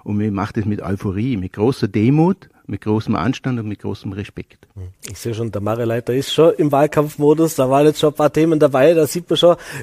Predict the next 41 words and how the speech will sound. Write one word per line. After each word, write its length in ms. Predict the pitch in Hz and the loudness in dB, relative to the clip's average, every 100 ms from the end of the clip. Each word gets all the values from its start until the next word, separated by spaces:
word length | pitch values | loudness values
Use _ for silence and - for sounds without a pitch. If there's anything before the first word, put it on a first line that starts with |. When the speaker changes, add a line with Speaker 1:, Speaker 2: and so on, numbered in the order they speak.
| - | 0
Speaker 2:
wohin 280 | 156 165 180 | 4 6 4
auch 120 | 143 | 4
die 100 | 175 | 4
Reise 340 | 143 170 156 | 4 4 2
gehen 240 | 143 160 180 | 2 2 4
wird 140 | 175 | 2
im 140 | 170 | 2
nächsten 340 | 170 180 - 165 | 2 0 -2 0
Jahr. 240 | 156 190 - - - - | 2 0 -4 -18 -16 -2
Äh, 240 | 135 151 160 - 190 156 139 | 2 4 2 -6 -12 -12 -14
wir 160 | - 170 | -8 -4
sind 160 | 143 165 | -2 2
leider 160 | 165 | 2
schon 200 | 156 160 | 2 0
am 60 | 147 | 0
Ende 140 | 156 | -2
der 140 | 143 135 | -2 0
Zeit, 240 | 156 151 | 0 0
aber 140 | 123 | 0
ein, 360 | 131 156 156 147 | 0 0 -2 -4
ein 160 | 143 147 | -6 -2
Thema 260 | 151 156 | -2 0
wollen 140 | 147 151 | 0 0
wir 60 | |
natürlich 420 | 135 151 143 - | -2 -2 -4 -6
auch 220 | 156 135 - | -6 -6 -4
gerade 160 | 143 | -4
mit 120 | 147 | -4
Ihnen 220 | 147 180 160 | -4 -4 -2
speziell, 560 | - 139 139 151 180 - _ - | -4 -2 2 2 2 -4 _ -6
der 100 | 135 | -2
aus 80 | 127 | -2
der 80 | 135 | -4
Sicherheitsbereich 720 | 147 - 160 - 147 151 151 | -4 2 2 2 0 0 2
kommt, 300 | 151 165 156 | 0 -2 0
der 120 | 135 | 0
als, 280 | 135 131 - | 0 -2 -4
als 160 | 135 - | -6 -4
Polizeibeamter 720 | 139 127 131 147 139 151 139 | -6 -2 -2 0 -2 -4 -6
natürlich 360 | 127 147 135 | -4 -6 -4
auch, 200 | 139 135 | -4 -4